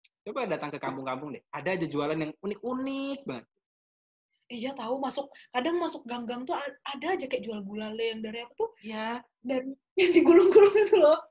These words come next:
Speaker 1: Iya,
Speaker 2: Bentuk
Speaker 1: iya, iya.
Speaker 2: burung, bentuk
Speaker 1: Heeh.
Speaker 2: love itu.
Speaker 1: Iya.
Speaker 2: Kerupuk mihun. Ingat nggak sih, Kor?
Speaker 1: Iya, iya, benar. Pelu-, apa maksudnya,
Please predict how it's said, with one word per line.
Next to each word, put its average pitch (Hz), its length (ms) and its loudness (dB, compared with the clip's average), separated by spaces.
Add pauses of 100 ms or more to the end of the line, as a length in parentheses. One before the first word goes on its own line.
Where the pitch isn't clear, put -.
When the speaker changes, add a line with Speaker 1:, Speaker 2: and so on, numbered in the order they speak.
(140)
Speaker 1:
Iya, 214 220 0
Speaker 2:
Bentuk - 160 4
Speaker 1:
iya, - 0 -
iya. - 240 4
Speaker 2:
burung, 311 300 0 (180)
bentuk 208 120 -8
Speaker 1:
Heeh. 214 280 0
Speaker 2:
love 294 360 6
itu. 339 220 -14 (640)
Speaker 1:
Iya. 247 180 -10
Speaker 2:
Kerupuk 311 300 -2
mihun. 320 580 -2 (320)
Ingat 381 220 -2
nggak - 220 8
sih, 339 120 -2
Kor? 349 200 -2 (320)
Speaker 1:
Iya, 220 280 0
iya, 302 220 2
benar. 233 300 0 (1000)
Pelu-, 226 280 0
apa 247 160 2
maksudnya, 254 360 -4